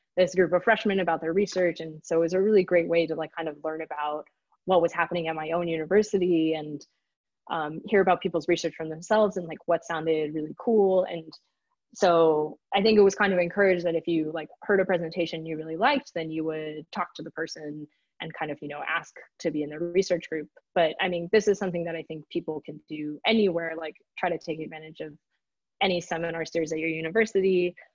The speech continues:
um, to find out more about research in general and research in your department. And, you know, it's a good way, you can ask a question afterwards and then, um,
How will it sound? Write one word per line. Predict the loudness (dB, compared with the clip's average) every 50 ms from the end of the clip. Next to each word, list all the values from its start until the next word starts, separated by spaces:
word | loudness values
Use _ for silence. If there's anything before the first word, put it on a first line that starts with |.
| _ _ _ -8 -6
um, | -6 -6 -6 -10 -12 -14 -14 -16 -18 _ _ _ _ _ _ _ _ _ _ _ -4
to | 2 2 4 4 4 2 0
find | -2 -2 0 0
out | 0 0 2
more | 0 0 0
about | 0 -2 -4 -4
research | -6 -6 -6 -6 -6 -4 -2 -2
in | -2 -2 -2 -4 -6 -8 -4
general | 0 2 4 6 6 6 6 6 6 4
and | 2 0 0 0
research | 2 0 0 0 -4 -4 -4
in | -6 -6
your | -6 -6
department. | -6 -4 -2 0 0 0 0 -2 -4 -4 -6
And, | -8 -10 -10 -12 -10 -8 -8
you | -8 -8
know, | -8 -10 -8 -6 -6
it's | -6 -4 -4
a | -2
good | -2 -2 -2 -2
way, | -2 -2 -2 -4 -4 -6 -8
you | -8
can | -6 -6 -8
ask | -8 -8 -8 -8
a | -8
question | -4 -4 -4 -4 -6 -6 -8 -8
afterwards | -8 -8 -10 -12 -10 -10 -10 -10 -10 -12 -18
and | _ -16 -16
then, | -16 -16 -18 -20 -20 _ _ _ _ _ _ _ _ _ _ _ -10 -8
um, | -8 -8 -8 -8 -10 -12